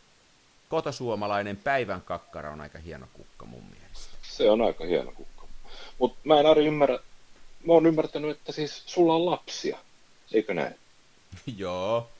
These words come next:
Speaker 2: Eikö ne, siis lapsethan hoitaa nää puutarha- ja pihahommat. Talvella luovat lumea ja kesällä ajaa nurmikoja ja muuta. Ja jos ei näin tapahdu, niin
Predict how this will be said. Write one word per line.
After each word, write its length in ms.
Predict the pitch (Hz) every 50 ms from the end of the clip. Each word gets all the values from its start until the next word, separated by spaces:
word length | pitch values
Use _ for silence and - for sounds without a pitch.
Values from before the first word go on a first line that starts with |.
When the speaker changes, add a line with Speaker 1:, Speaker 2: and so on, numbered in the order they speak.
| - - - 92 104 113 117 - _ _ _ _ - - -
Speaker 2:
Eikö 260 | 127 131 - - 139
ne, 120 | 147 147 -
siis 240 | - - 147 - - -
lapsethan 540 | 202 185 - - 95 - - 85 82 82 82
hoitaa 340 | 87 85 82 - - 78 78
nää 180 | 78 78 73 73 - _ _
puutarha- 420 | - 92 82 - - - 73 76 76
ja 80 | 73 - -
pihahommat. 560 | 90 85 92 76 - 71 67 67 71 - - _ _ -
Talvella 400 | 127 117 107 98 101 98 98 98
luovat 280 | 104 101 92 98 - -
lumea 280 | 110 107 95 95 90 85
ja 140 | 82 80 82
kesällä 540 | - - 92 82 - 90 80 76 76 76 - _ _ _ - 85
ajaa 360 | 85 82 78 73 78 78 - - -
nurmikoja 540 | 92 87 73 65 67 65 - - 69 69
ja 60 | 67 71
muuta. 360 | 73 71 67 - - 71 71
Ja 140 | 69 67 65 - _ _ _ -
jos 240 | 107 98 - - 113
ei 80 | -
näin 200 | 95 104 101 95
tapahdu, 440 | - 107 104 - 98 85 85 90 85
niin 260 | 82 82 85 82 -